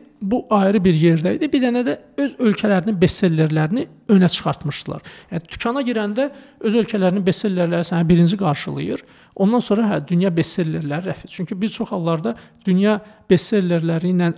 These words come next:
rəqabətdə ola bilsin ki, yerli yazarlar o qədər də uğurlu olmasın. Onlar üçün ayrı bir stand qoyublar. Yəni, bu bizimkidir.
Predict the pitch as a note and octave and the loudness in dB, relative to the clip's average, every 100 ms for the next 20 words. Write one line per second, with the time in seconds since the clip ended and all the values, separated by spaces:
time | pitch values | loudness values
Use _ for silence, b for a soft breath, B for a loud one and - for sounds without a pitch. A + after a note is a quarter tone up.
0 | - F#3 D#3+ F#3 F3+ - F4+ C4 F3+ D3+ | 2 2 4 0 0 -2 0 2 2 0
1 | F3+ - A#3+ G#3 F#3 G3+ F3+ D#3 D#3+ A3+ | -2 -2 0 0 0 0 0 0 0 0
2 | B3 F#3 E3+ F3 A3+ F3 F3+ F#3 E3+ C#3 | -2 0 0 0 0 -2 0 2 2 -2
3 | - C4 C#4 D#4 C4 A#3+ A#3 A3 - - | -2 2 4 4 2 0 0 -2 -4 0
4 | A3 G3 E3 D3+ - A3+ C#4 C4+ B3 A3 | 2 2 -2 -4 -6 -4 2 4 4 4
5 | G#3 A3+ D3 | 2 0 -4